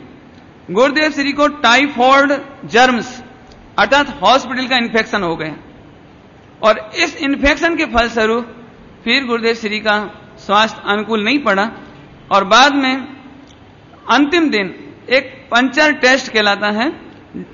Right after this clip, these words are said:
हड्डी में एक ड्रिलिंग टेस्ट डेढ़ बजे के लगभग किया गया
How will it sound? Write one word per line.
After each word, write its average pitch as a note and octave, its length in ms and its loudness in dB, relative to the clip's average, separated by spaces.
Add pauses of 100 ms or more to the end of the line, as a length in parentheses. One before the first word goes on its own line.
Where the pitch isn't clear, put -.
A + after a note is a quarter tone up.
(300)
हड्डी A3+ 260 2
में C#4+ 100 4
एक C4 120 0
ड्रिलिंग C#4+ 320 2
टेस्ट A#3 320 -2
डेढ़ A3+ 280 4
बजे B3 200 2
के A#3+ 100 -2
लगभग G#3+ 280 0
किया G3 300 -2
गया G#3 300 -2